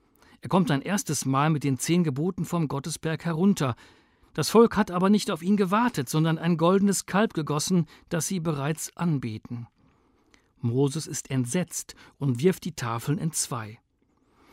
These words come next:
Als er die Gesetzestafeln ein zweites Mal empfängt, ist einiges anders. Das Volk hat nun auf ihn gewartet.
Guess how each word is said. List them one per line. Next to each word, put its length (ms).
Als 220
er 40
die 100
Gesetzestafeln 840
ein 140
zweites 480
Mal 160
empfängt, 480
ist 280
einiges 460
anders. 460
Das 120
Volk 300
hat 160
nun 160
auf 140
ihn 100
gewartet. 580